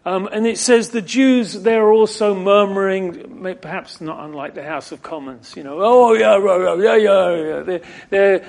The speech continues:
con-, they're agreeing, they're consenting what, what is, with what has just been said. <clears throat> So then, Felix, um, without any word,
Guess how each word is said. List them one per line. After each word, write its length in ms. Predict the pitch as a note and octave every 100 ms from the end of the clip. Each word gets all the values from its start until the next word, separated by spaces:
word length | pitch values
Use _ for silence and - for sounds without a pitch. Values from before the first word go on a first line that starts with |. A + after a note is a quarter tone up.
| -
con-, 300 | - G#3 F#3+
they're 180 | A3 A3
agreeing, 540 | G#3+ E3+ A#3 A3 F3 D#3+
they're 120 | E3
consenting 720 | - E3 - F#3+ F3+ - D#3
what, 400 | D3+ D#3+ _ _
what 200 | E3 D3+
is, 160 | C#3+ D3
with 280 | D#3 D3
what 140 | D3 D3
has 140 | C3+
just 300 | - D3 -
been 240 | D3+ C3 C3 - - - _
said. 520 | - - G#3 E3 G2+ - _ _ _ -
<clears throat> 280 | - - - - _ _ _ _ _ _ -
So 160 | - G3
then, 540 | G#3+ C4+ A3 F3+ F3+ - - _ _
Felix, 920 | _ - C4 A3+ C#3+ D3 - - - - _ _ _ _ _ _ -
um, 300 | D#3+ E3 D#3+
without 480 | F3+ A#3+ A#3+ G#3+ -
any 260 | A3 G#3+
word, 580 | F#3 F#3 F#3 B2+ A#2+ -